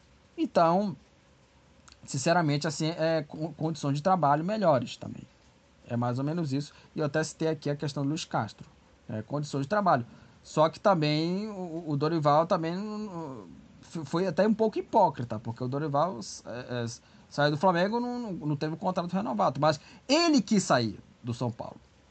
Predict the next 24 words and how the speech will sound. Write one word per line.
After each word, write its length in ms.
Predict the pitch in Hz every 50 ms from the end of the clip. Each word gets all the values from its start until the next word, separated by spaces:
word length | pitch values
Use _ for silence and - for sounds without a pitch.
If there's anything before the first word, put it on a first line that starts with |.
| _ -
Ele 280 | 196 233 262 240 220 -
quis 180 | - 151 135
sair. 220 | - 131 107 110 113
Não 80 | 127
foi 200 | 123 - 240 269
a 40 | 240
diretoria 640 | 185 220 226 214 - 214 214 208 220 220 202 175 127
que, 260 | 123 - 135 120 107
que, 280 | - - 117 110 98 - - _ _ - - - - - - -
que 100 | - 127
queria, 480 | - 143 135 139 131 127 123 - - -
é, 100 | - 120
é, 580 | 123 - 113 117 120 - 117 117 113 110 107 104
é, 40 | 104
pelo 240 | - - 143 143 139
menos, 440 | 143 156 160 160 147 123 123 - - _ _ _ _ -
não 260 | 165 196 226 247 226
renovar, 500 | 208 180 170 170 147 123 117 107 - - - - _ _ _ _ _ _ -
né? 220 | 107 107 117 120 - - _ -
Ele 220 | 180 196 190 160
que 120 | 147 -
quis 160 | - 127 123 120
sair. 240 | 104 101 113 120 - - - _ _ _ _ _ -
Enfim. 360 | 214 143 120 - 107 107